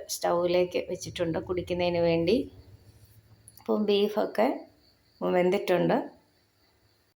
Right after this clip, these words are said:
അങ്ങനെ നമ്മുടെ ബീഫ് കറിയൊക്കെ റെഡി ആയിട്ടുണ്ട്. ഞാൻ കുക്കറിൽ നിന്ന് വേറൊരു പാത്രത്തിലേക്ക് മാറ്റിയിട്ടുണ്ടായിരുന്നു. പിന്നെ ഇനി നമ്മൾ കുറച്ച് ഇടിയപ്പം കൂടി ഉണ്ടാക്കാൻ പോകുന്നുണ്ട്. അതിന് വേണ്ടി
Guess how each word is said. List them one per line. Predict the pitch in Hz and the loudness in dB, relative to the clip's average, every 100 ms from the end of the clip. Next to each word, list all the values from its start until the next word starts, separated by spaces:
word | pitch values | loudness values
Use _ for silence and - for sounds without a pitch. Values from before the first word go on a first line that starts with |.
| _ _ _ _ _ _ - _ _ 233 | _ _ _ _ _ _ -20 _ _ -2
അങ്ങനെ | 226 247 | 2 4
നമ്മുടെ | 254 233 233 247 | 4 4 4 2
ബീഫ് | 220 226 233 247 | 4 2 2 2
കറിയൊക്കെ | 247 254 226 - 233 - | 4 6 4 2 0 0
റെഡി | 190 185 202 | -2 0 0
ആയിട്ടുണ്ട്. | 185 185 196 233 | 0 -2 -2 0
ഞാൻ | 233 214 | 0 0
കുക്കറിൽ | 180 - 190 190 196 | -4 0 2 2 2
നിന്ന് | 190 208 208 | 0 -2 2
വേറൊരു | 180 175 175 226 - - | 2 2 -2 -6 -6 -4
പാത്രത്തിലേക്ക് | 180 175 170 190 185 180 202 | -4 -4 -2 2 2 2 0
മാറ്റിയിട്ടുണ്ടായിരുന്നു. | 170 170 175 175 175 170 156 160 160 165 190 277 - _ _ _ _ _ _ _ _ _ - - _ _ _ _ _ _ _ _ _ - | -2 -4 -6 -6 -4 -2 0 0 -2 -4 -6 -10 -14 _ _ _ _ _ _ _ _ _ -20 -20 _ _ _ _ _ _ _ _ _ -10
പിന്നെ | 214 214 233 | -2 2 4
ഇനി | 220 247 | 4 4
നമ്മൾ | 254 208 190 208 277 - _ | 4 2 0 0 -2 -10 _
കുറച്ച് | - 214 214 | -2 0 2
ഇടിയപ്പം | 247 233 240 247 240 233 | 0 2 2 2 2 2
കൂടി | 247 262 | 4 4
ഉണ്ടാക്കാൻ | 226 196 196 196 196 | 2 0 0 -2 0
പോകുന്നുണ്ട്. | 180 180 180 180 | 0 0 -2 -2
അതിന് | 185 180 | -4 -4
വേണ്ടി | 190 185 180 | -4 -4 -4